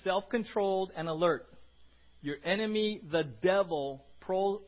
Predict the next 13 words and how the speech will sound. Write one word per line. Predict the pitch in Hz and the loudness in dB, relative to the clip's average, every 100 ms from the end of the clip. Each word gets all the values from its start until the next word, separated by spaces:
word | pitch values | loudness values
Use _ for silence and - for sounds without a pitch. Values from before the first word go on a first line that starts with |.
| - | 0
prowls | 175 190 185 | 2 2 0
around | 180 170 160 160 - | 0 2 0 -2 -4
like | 147 143 | -4 -4
a | |
roaring | 139 147 160 165 | -4 -2 -2 -4
lion, | 147 139 135 131 127 - - | -4 -4 -4 -6 -10 -16 -8
looking | 151 175 185 | -4 -4 -4
for | 175 165 - | -6 -8 -4
someone | 165 160 151 | -4 -4 -8
to | 151 | -8
devour. | 139 123 139 139 107 87 - - - - - - | -6 0 2 2 -2 -8 -16 -20 -20 -20 -20 -14
Resist | 113 127 135 196 - | -8 -6 -2 -2 -2
him, | 170 156 | -6 -6